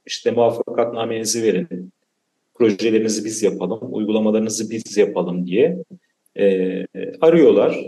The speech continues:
ve onların yani zaten zor durumda olan ve aklı selim düşünemedikleri bir durumda akıllarını çelmeye çalışıyorlar diye düş-,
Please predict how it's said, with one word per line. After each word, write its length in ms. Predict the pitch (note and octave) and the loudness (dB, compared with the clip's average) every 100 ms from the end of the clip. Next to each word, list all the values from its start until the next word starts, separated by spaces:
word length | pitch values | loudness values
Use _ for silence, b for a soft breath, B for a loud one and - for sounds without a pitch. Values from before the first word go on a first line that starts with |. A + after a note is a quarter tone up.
| - | -2
ve 160 | C3 C3 | 2 4
onların 600 | B2+ B2 B2 C#3+ - - _ _ _ _ _ _ _ _ _ _ A#2 | 2 4 4 4 -4 -14 _ _ _ _ _ _ _ _ _ _ -12
yani 420 | G2+ G#2+ A#2 A2+ | -2 0 0 -4
zaten 640 | F#2 A#2+ D#3+ - E3+ C3+ | -2 2 2 2 0 0
zor 340 | A2 A#2 A#2 A#2 | 0 2 2 2
durumda 300 | A2+ A2 A2 | -4 2 2
olan 540 | G2 G2+ G2+ G2+ - G#2 | 2 2 0 0 -6 -2
ve 300 | G2+ G2 - | -2 -2 -4
aklı 280 | G#2+ - C3 | -4 -2 -2
selim 300 | - A#2+ B2+ | -2 0 -2
düşünemedikleri 760 | A2 - C3 A#2+ G#2 F#2 G#2 F#2+ G2 | -4 0 2 2 0 0 0 0 -2
bir 260 | G2 F#2+ G2 | -2 -4 -8
durumda 600 | G2+ F#2+ F#2 D3 F3+ - F#3 B B B _ | -6 -4 2 2 2 -4 -14 B B B _
akıllarını 540 | - - A#2+ A#2+ C3+ C3+ | -4 0 4 6 6 4
çelmeye 380 | C3+ B2+ C3 C3+ | 4 4 4 4
çalışıyorlar 720 | A#2+ G#2 - F#2 F2+ E2 F#2 | 4 0 0 0 0 -2 -4
diye 160 | F2+ | -4
düş-, 200 | F2+ - | -4 -10